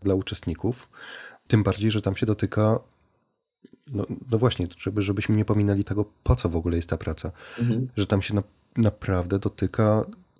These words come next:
Speaker 1: takich grubasów. Tam wypływają jakieś traumy
Speaker 2: Tak.
Speaker 1: z dzieciństwa.
Speaker 2: Tak.
Speaker 1: Taki trzydniowy warsztat potrafi złowić z bardzo głębokiego dna, z głębokiej studni, e, dużo mułu.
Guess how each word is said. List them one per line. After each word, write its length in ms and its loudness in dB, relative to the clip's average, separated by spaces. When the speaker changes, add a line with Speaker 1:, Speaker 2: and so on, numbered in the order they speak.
Speaker 1:
takich 280 -4
grubasów. 720 2
Tam 280 -4
wypływają 500 0
jakieś 280 -4
traumy 240 4
Speaker 2:
Tak. 80 2
Speaker 1:
z 60 -4
dzieciństwa. 600 0
Speaker 2:
Tak. 380 -2
Speaker 1:
Taki 220 -4
trzydniowy 500 0
warsztat 440 -2
potrafi 1040 -2
złowić 680 -2
z 180 -8
bardzo 300 2
głębokiego 540 0
dna, 420 2
z 100 -4
głębokiej 560 0
studni, 640 2
e, 640 4
dużo 280 4
mułu. 340 8